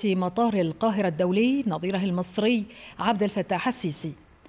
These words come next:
الزيارة التي اكتست أهمية كبيرة في ظل العلاقات الوطيدة التي تجمع الجزائر بجمهورية مصر العربية الشقيقة المبنية على أسس تاريخية متينة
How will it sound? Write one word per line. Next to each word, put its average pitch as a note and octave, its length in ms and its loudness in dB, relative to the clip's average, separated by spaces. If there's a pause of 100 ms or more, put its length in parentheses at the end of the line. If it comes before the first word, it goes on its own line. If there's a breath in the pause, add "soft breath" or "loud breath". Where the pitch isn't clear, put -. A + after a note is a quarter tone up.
(300 loud breath)
الزيارة F#3+ 460 4
التي G3 320 2
اكتست A3 460 0
أهمية G3 280 2
كبيرة A3 680 2
في G#3 160 -2
ظل F3 180 2
العلاقات F3+ 520 0
الوطيدة G#3+ 580 4 (340 loud breath)
التي B3 380 2
تجمع A#3+ 400 4
الجزائر F#3+ 640 2
بجمهورية F#3 680 2
مصر F#3 320 2
العربية F3+ 420 2
الشقيقة A#3 540 2 (400 loud breath)
المبنية C#4 560 6
على G3 340 4
أسس A#3 260 0
تاريخية F#3+ 680 2
متينة F3+ 520 4